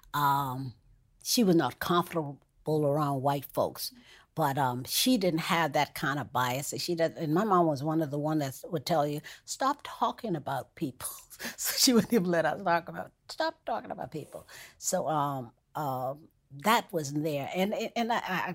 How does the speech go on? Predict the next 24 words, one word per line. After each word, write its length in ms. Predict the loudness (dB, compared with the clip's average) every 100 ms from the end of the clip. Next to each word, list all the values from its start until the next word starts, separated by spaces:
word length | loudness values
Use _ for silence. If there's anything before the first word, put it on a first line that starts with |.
| 2
I 60 | 4
just 340 | 4 0 -2
grew 280 | 4 6 8
up 200 | 6 6
not, 480 | 2 4 6 6 4 _ _ _ _ _ _ -10
not 540 | 0 4 6 6 4 -2 -18 _ _ _ _ _ _ _ _ _ -12 0
disliking 720 | 4 4 4 4 4 0 -8
and 100 | -8
hating 520 | -10 -4 -2 0 -2
folks 360 | -2 -6 -6 -10
because 640 | -12 -8 -6 -2 -4 -4
of 100 | -8
what 220 | -8 -8 -6
they 160 | -6
are. 260 | -4 -4 -6
Because 340 | -10 -6 -6 -6 -14 -2
once 320 | 2 4 4
you 100 | 6
know 300 | 8 8 6
how 300 | 2 2 2
that 260 | 4 0 -4
feels, 420 | -8 -6 -4 -4
knowing 320 | 0 4 4 2
that 200 | -2